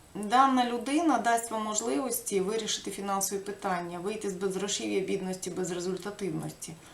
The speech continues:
Кармічна ситуація, саме от нове починання, своєчасно, доленосно.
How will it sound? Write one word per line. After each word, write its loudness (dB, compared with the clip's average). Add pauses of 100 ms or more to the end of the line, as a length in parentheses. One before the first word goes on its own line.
(640)
Кармічна 6
ситуація, 2
саме 2
от -2
нове 2
починання, 0
своєчасно, 0
доленосно. -2